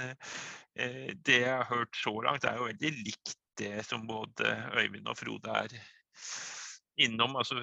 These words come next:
det, det er, det ser ut som den nye fylkeskommunen med større ressurser fungerer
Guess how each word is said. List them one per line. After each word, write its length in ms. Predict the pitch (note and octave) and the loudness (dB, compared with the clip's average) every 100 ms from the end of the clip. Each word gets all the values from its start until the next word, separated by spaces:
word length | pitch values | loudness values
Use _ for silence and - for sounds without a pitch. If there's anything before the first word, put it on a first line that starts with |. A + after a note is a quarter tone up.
| B2+ | -4
det, 180 | B2 C3+ | -8 0
det 120 | C3 | 8
er, 420 | A2+ A2+ A#2+ B2+ B2+ | 8 8 6 2 2
det 160 | D#3 | -4
ser 400 | - G#3 D3 G#2+ | 0 6 6 6
ut 100 | A2+ | 2
som 160 | - D3+ | -8 -6
den 160 | D#3 D3+ D3+ | -6 -8 -10
nye 580 | E3 D#3+ C3+ A2+ A#2+ C#3 | -2 2 2 2 0 0
fylkeskommunen 1080 | - B2 - G#2 - A#2 A2+ A2 A2+ A#2+ B2+ | -2 -6 -4 -6 -6 -6 -4 -6 -8 -10 -4
med 140 | B2 | -2
større 260 | - A2 - | 2 0 0
ressurser 460 | A#2 - G2+ A#2+ | -4 -2 -2 -2
fungerer 720 | A2+ C3 B2 A2+ G#2+ G#2+ A#2+ | -2 -6 -4 -2 -2 -2 -6